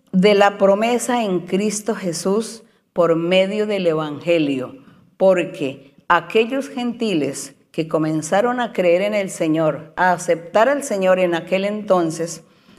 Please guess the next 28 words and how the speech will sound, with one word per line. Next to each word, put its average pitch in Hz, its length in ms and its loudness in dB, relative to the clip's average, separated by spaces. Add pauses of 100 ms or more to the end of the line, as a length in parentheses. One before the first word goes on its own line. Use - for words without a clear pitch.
pues 160 220 2
ellos 180 300 0
también 170 400 0
vinieron 180 420 2
a 160 80 0
ser 175 300 0
partícipes 208 880 -2 (340)
de 233 560 4
ser 233 440 4
el 160 260 0
cuerpo 269 420 4
de 269 160 2
Cristo 208 580 -2 (180)
y 208 140 2
de 196 160 4
recibir 226 880 2
y 175 140 0
disfrutar 202 880 0 (200)
las 180 340 2
promesas 202 840 0 (160)
de 170 160 0
nuestro 160 380 -2
Señor 151 340 -2
Jesucristo, 185 800 -2 (220)
de 175 200 6
aquellos 226 480 2
sus 277 160 -4
seguidores 247 840 4